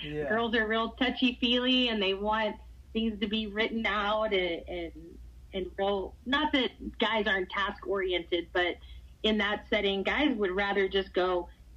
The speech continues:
Speaker 2: out and see the results on the field or on the track, you know, whatever it is. They, they just wanna see that, and girls wanna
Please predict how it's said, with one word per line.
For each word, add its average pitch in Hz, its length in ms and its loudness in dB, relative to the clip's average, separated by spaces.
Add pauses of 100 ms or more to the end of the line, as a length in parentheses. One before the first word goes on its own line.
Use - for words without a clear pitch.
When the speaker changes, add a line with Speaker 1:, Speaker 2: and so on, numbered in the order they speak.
(100)
Speaker 2:
out 208 240 2
and 202 100 2
see 226 160 0
the 202 80 0
results 190 480 0
on 190 160 0
the 170 180 -2
field 170 500 0 (140)
or 190 200 -2
on 185 140 2
the 160 80 0
track, 175 480 -2 (100)
you 196 100 -2
know, 180 160 4
whatever 190 480 0
it 175 140 2
is. 190 340 2 (520)
They, 226 180 2
they 226 140 2
just 262 160 2
wanna 190 260 2
see 233 160 2
that, 165 340 0
and 185 160 0
girls 196 280 -2
wanna 180 200 -2